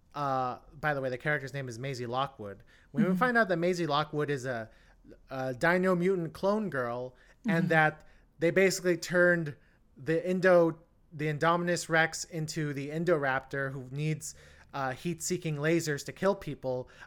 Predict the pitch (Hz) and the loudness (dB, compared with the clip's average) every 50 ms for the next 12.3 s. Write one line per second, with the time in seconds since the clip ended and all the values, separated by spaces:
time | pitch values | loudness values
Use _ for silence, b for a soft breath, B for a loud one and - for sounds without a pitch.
0 | B - - 185 185 185 180 180 180 - - - - 170 202 202 - 226 160 - | B -4 0 2 2 4 4 2 2 -2 -8 -6 0 2 2 2 2 0 0 0
1 | 196 185 175 175 151 156 170 170 170 156 175 170 - 175 - - - - - - | 0 0 0 0 -2 -4 -2 -2 0 0 -2 -2 -2 -4 -4 -4 -6 -6 -6 -2
2 | - 175 160 151 - 254 240 - - 254 233 240 240 254 247 247 247 240 233 226 | 2 2 2 4 4 2 2 2 2 4 6 6 6 6 6 4 4 2 2 2
3 | 226 214 208 202 - - - 240 202 214 208 208 202 196 190 185 175 - b b | 2 2 0 0 -2 -6 -6 0 2 2 2 2 2 0 0 -2 -4 -8 b b
4 | b b b b b 226 214 214 208 208 226 320 247 - - - 233 214 214 208 | b b b b b 2 2 2 2 -2 -6 -10 -12 -12 -8 -2 2 2 2 4
5 | 190 208 220 247 220 214 - - 208 196 - 220 208 202 202 196 180 - 202 - | 2 0 2 2 2 0 0 0 0 0 2 2 2 2 2 0 -2 -2 -2 0
6 | - - 226 214 196 - - - 214 214 170 214 202 196 190 202 202 220 233 214 | 2 4 4 4 2 -2 -4 -2 -2 -2 0 0 0 2 2 0 0 0 0 -2
7 | 220 226 208 175 202 196 185 180 180 185 180 180 185 190 175 160 175 202 208 - | 0 0 0 0 0 0 0 -2 -4 -6 -6 -6 -6 -6 -6 -8 -10 -10 -8 -8
8 | - - - 170 156 117 - - 135 127 127 123 120 - 117 110 110 107 104 - | -8 -6 -6 -6 -6 -8 -8 -8 -8 -6 -6 -8 -8 -10 -12 -12 -12 -14 -14 -12
9 | - 123 117 120 - - 113 107 104 101 - 214 214 - - 202 233 233 220 220 | -10 -10 -10 -10 -10 -12 -14 -14 -12 -8 -6 -6 -6 -6 -4 0 0 0 2 2
10 | 190 226 226 220 247 226 214 196 180 175 175 160 156 - - - 185 190 196 202 | 2 2 2 2 0 -2 -4 -4 -4 -6 -12 -16 -16 -16 -8 -6 -4 -4 -2 -2
11 | 208 196 196 - - - - 208 202 208 208 - - 185 170 160 147 - 185 175 | -2 -4 -4 -4 -6 -8 -6 -4 -4 -4 -4 -6 -4 -4 -4 -4 -4 -6 -10 -10
12 | 196 190 170 - 123 110 | -8 -8 -8 -10 -12 -16